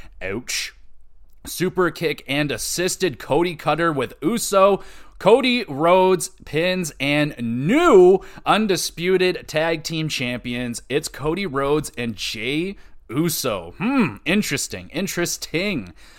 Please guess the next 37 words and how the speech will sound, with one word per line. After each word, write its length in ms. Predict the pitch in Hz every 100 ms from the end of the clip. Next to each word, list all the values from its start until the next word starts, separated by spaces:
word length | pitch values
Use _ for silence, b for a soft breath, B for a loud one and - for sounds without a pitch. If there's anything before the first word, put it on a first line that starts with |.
| B
Uh, 500 | - 104 107 113 113 - -
you 140 | 139
know, 400 | 147 185 202 - -
other 380 | 143 185 202 190
than 500 | 175 170 170 156 151 B B -
the 140 | 120
ending, 380 | 139 180 180 185
which 180 | 151 -
was 160 | 147
pretty 280 | - 156 147
solid, 560 | - 139 135 143 139 104
uh, 240 | 101 101
kind 260 | - 120 208
of 80 |
a 80 | 110
straight 420 | - - 120 135
up 140 | 131 113
standard 720 | - - 120 131 123 123 117 b -
W 280 | 113 117 139
W 400 | 113 120 117 113
E 120 | 120
tag 340 | 113 120 113 107
team 360 | - 107 98
match. 560 | 98 156 120 95 - -
Uh, 480 | - 98 95 95 78 -
admittedly, 600 | 117 143 233 247 226 214
a 360 | - - -
little 180 | 110 185
bit 160 | 240 -
disappointed 720 | 175 - 131 127 139 170 143
that 280 | 127 101 -
Judgment 420 | - 127 143 131
Day 180 | 135 127
lose 240 | 120 127
the 100 | 110
titles 500 | 101 113 139 143 143
here. 520 | - 135 143 143 139